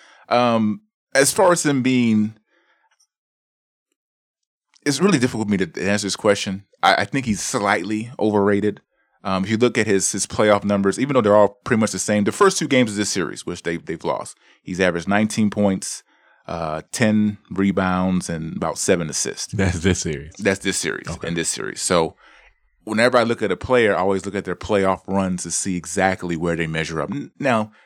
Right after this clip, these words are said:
Speaker 1: it's not gonna be all the way fair for Russell Westbrook. Like you said, um, he has some, these last two series, which is only two series that he's played without,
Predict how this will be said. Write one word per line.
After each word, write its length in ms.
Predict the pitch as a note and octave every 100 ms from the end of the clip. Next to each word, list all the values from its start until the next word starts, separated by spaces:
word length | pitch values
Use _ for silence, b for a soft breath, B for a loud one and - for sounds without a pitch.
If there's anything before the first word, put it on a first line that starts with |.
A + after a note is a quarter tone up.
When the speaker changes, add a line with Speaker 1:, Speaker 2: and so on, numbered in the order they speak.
| b _
Speaker 1:
it's 160 | C#3+ C3+
not 160 | C#3+
gonna 140 | A#2 G2+
be 220 | G2 F2
all 200 | G2 G#2
the 40 | G2+
way 140 | F#2 F2
fair 360 | - F2 D2+
for 160 | - F2
Russell 240 | D#2+ -
Westbrook. 460 | D2+ D2 - C2 -
Like 180 | D#2 -
you 60 |
said, 300 | - D2 C2
um, 280 | A1 C#2 C#2+
he 120 | F2
has 220 | F2 E2+
some, 380 | - E2+ D#2+ D#2 b b b b b
these 260 | - G#2 F#2
last 260 | F#2+ F#2+ -
two 120 | G2+
series, 380 | - G2+ F#2+ F2+
which 140 | F2+
is 80 | F2+
only 240 | - G#2+ G#2
two 200 | - G2+
series 240 | - F#2+
that 60 | F2+
he's 160 | F2
played 220 | - G2 F2+
without, 420 | F2+ F2+ F2